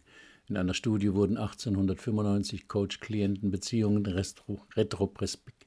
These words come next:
retrospektiv untersucht. Und zwar aus der Sicht der Coaches, der Klienten und der Auftraggeber.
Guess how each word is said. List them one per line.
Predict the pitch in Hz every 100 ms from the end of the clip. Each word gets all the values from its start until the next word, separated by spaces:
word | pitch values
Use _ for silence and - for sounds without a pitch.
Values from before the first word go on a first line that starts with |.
| _
retrospektiv | 92 90 151 - - 98 113 104 - 127 - - - 113 -
untersucht. | 110 92 104 90 107 92 - - - - - - - _ _ _ _ _ _ _ _ _ _ _ _ _ _ _ _ _ _ _ _ -
Und | 92
zwar | 87
aus | 82 -
der | 78
Sicht | 85 -
der | 80
Coaches, | 82 80 - 170 - - _ _ _ -
der |
Klienten | - 90 76 82 - 123 - _
und | - 123 - - _ -
der | -
Auftraggeber. | 151 - 82 - 85 82 85